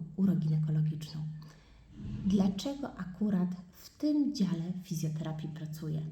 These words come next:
Dlaczego zostałam fizjoterapeutką? Mogłabym o tym opowiadać w różny sposób. Czasami nawet myślałam o tym, że to fizjoterapia wybrała mnie. Przyznaję, mm, że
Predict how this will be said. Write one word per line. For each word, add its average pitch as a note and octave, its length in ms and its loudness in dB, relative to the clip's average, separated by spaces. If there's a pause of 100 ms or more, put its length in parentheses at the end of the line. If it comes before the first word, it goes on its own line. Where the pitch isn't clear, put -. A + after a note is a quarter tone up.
(320)
Dlaczego F3+ 440 -2
zostałam D#3 480 -2
fizjoterapeutką? D#3 880 -4 (720)
Mogłabym A#3+ 580 6
o G3+ 60 2
tym G3+ 260 0
opowiadać F3+ 680 0 (300)
w - 20 2
różny F#3+ 480 6
sposób. - 440 -4 (680)
Czasami C4+ 500 -2
nawet F3+ 520 -2
myślałam G#3+ 680 0
o A3+ 80 -2
tym, F3 460 -4
że F#3 160 0
to F#3 140 0
fizjoterapia F3+ 840 -2 (320)
wybrała D#3 380 2
mnie. D#3 260 0 (840)
Przyznaję, F#3+ 720 2
mm, E3+ 680 0
że E3 300 0